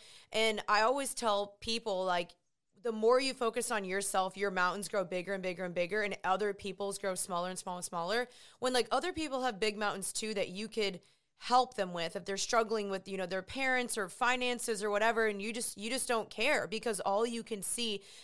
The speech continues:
is your problems, and they grow bigger and bigger and bigger, and you don't even care. You have, like, no empathy anymore for anyone else because all you've done is just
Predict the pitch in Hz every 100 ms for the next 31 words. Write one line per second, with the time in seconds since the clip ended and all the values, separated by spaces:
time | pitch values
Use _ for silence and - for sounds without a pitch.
0 | - 208 180 233 254 226 196 196 190 202
1 | 202 190 165 247 269 208 180 185 247 240
2 | 196 190 190 208 196 208 226 277 285 240
3 | - 240 269 214 202 208 196 190 - -
4 | _ 220 247 240 220 226 269 226 196 190
5 | 190 190 196 202 196 196 202 196 196 -
6 | 190 226 226 190 165 190 185 170 180 175
7 | 190 180 -